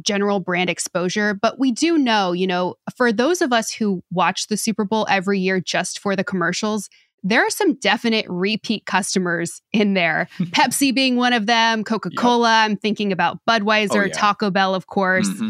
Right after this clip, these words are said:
Speaker 1: So obviously, you know, there's incentive every year for them to shell out millions to secure this ad
Speaker 2: Mm-hmm.
Speaker 1: space. So I think that, you know,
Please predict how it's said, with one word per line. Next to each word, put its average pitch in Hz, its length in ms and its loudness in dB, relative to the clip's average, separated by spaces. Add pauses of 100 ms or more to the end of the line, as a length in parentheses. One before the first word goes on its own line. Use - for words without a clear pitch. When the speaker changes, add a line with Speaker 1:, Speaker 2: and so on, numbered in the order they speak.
(160)
Speaker 1:
So 285 280 0
obviously, 226 960 0 (180)
you 214 80 0
know, 202 160 2
there's 240 260 0
incentive 226 640 -2
every 196 320 0
year 185 260 0
for 190 200 -4
them 180 420 -2 (240)
to 190 260 0
shell 208 280 0
out 185 160 0
millions 185 760 -2 (120)
to 175 280 -4
secure 190 400 -4
this 180 260 -6
ad 175 220 -2
Speaker 2:
Mm-hmm. 170 280 -6
Speaker 1:
space. - 220 -14
So 196 460 -2 (240)
I 240 120 2
think 330 320 0
that, 254 240 0
you 214 140 0
know, 190 380 2